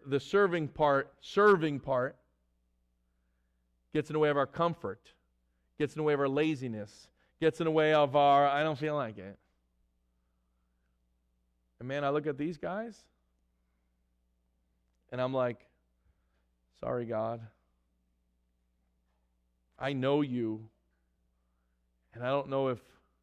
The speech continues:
my faith would reflect these who didn't even know you.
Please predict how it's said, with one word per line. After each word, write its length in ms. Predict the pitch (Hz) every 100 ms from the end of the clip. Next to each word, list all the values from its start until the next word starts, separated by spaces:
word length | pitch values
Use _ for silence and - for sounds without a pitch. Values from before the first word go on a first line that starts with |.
| _ _ _ _ _ -
my 240 | 120 139
faith 400 | 131 147 143 135 - _ _ _ _ _ _ _ _ _ -
would 160 | 127
reflect 640 | 123 120 156 143 135 123
these 400 | 135 160 123 113 _ _ _ _ _ _ _ _ _ _ _ _ _
who 100 | -
didn't 260 | 127 151 151
even 240 | 147 160
know 160 | 131 113
you. 280 | 113 110